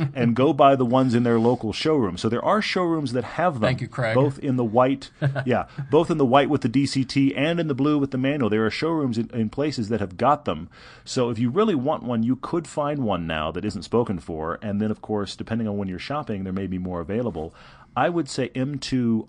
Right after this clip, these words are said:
Speaker 2: all day long over the M three, M four because it gets a little more kind of raw, small, and intimate in the way that it feels compared to the M three, M four, which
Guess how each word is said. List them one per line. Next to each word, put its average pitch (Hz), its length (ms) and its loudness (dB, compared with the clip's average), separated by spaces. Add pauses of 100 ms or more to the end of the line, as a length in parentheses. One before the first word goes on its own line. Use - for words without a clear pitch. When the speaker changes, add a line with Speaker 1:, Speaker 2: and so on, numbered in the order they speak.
Speaker 2:
all 110 200 2
day 117 160 0
long 95 420 -4
over 98 240 -4
the 90 140 -6
M 107 160 -2
three, 107 320 -6
M 98 160 -8
four 78 380 -10
because 90 540 -8 (880)
it 110 100 0
gets 123 180 -2
a 120 60 0
little 131 220 0
more 110 500 2
kind 104 240 -4
of 87 120 -8
raw, 98 340 2
small, 92 720 -4
and 87 340 -8 (320)
intimate 101 540 -2
in 101 100 -4
the 90 80 -4
way 92 160 -2
that 90 120 -6
it - 100 -14
feels 87 520 -4
compared 101 340 -4
to 98 40 -4
the 95 140 -6
M 95 120 -6
three, 92 240 -8
M 85 140 -10
four, 87 260 -8
which 87 280 -10